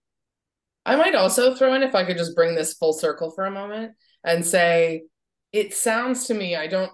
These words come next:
I don't know the situations that you're speaking of specifically, but it sounds to me like it might be costing you more spoons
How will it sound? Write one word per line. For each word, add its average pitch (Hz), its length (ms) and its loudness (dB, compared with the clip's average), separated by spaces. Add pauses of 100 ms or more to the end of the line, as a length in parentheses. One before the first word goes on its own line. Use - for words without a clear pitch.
I 175 80 -4
don't 185 220 -2
know 175 200 2
the 170 80 -10
situations 156 720 -10
that 156 160 -6
you're 143 120 -6
speaking 160 440 -10
of 185 300 -6 (240)
specifically, 214 720 -6
but 170 360 -2 (500)
it 185 180 -4
sounds 262 520 -2
to 233 80 -2
me 208 340 -2
like 160 240 -4
it 160 140 -12
might 170 240 -6
be 185 120 -8
costing 165 540 -6
you 156 160 -6
more 151 320 -4
spoons 170 880 -8